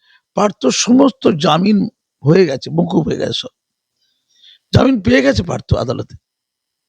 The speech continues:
শুধু টেকনিক্যাল করারে কদিন ধরে আটকে আছে, উনি বাইরে যাবেন। ষোলো কলা পূর্ণ হবে শিক্ষায় দুর্নীতি, অর্থাৎ শিক্ষায় দুর্নীতি হয়নি। কে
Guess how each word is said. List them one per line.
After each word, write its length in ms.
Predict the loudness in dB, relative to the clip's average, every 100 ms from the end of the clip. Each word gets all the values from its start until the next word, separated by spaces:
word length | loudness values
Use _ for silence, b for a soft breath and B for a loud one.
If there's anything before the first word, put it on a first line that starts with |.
| _ B B B B
শুধু 220 | 2 2 2
টেকনিক্যাল 500 | 0 0 2 2 2
করারে 320 | 2 2 4 2
কদিন 280 | 0 -2 0 0
ধরে 160 | 2
আটকে 300 | 0 -2 -6
আছে, 240 | -6 -6 -10 -12 -8
উনি 140 | -6 -4
বাইরে 260 | -4 -2 -2
যাবেন। 320 | -4 -4 -4 -6 _ _ _ _ _ -8
ষোলো 360 | 0 2 4 2
কলা 260 | 2 2 2
পূর্ণ 280 | -2 -8 -6
হবে 220 | -6 -6 -4
শিক্ষায় 460 | -4 -4 -2 -2
দুর্নীতি, 460 | -2 -2 0 2 0 -2 _ B B B B
অর্থাৎ 260 | -2 0 0
শিক্ষায় 500 | 0 -2 0 0 0
দুর্নীতি 480 | -2 -2 -2 -2 -4 -4
হয়নি। 380 | -6 -6 -10 -18 _ _ _ _ _
কে 100 | 0